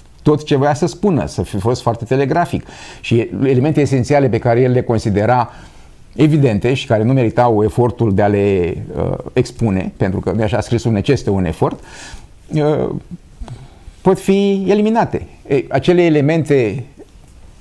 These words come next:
ar putea, în alt context, să fie fabricate într-un mod complet diferit și să ajungă la concluzii complet diferite.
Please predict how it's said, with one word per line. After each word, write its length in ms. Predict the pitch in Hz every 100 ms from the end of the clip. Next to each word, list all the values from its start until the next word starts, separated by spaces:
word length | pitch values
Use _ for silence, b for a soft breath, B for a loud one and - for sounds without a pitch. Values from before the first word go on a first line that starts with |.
| -
ar 140 | - 127
putea, 540 | - 143 147 135 - 104 - -
în 120 | -
alt 160 | 139 127
context, 440 | 131 101 143 165
să 80 | 160
fie 200 | 139 180
fabricate 760 | 151 151 139 139 170 180 180 117
într-un 240 | 151 147
mod 180 | 170 180
complet 360 | - 165 185 185
diferit 360 | 190 220 214
și 100 | -
să 80 | -
ajungă 340 | 120 117 160
la 100 | 151
concluzii 560 | 147 135 135 110 147 151
complet 340 | 156 156 175
diferite. 480 | 165 160 190 190 80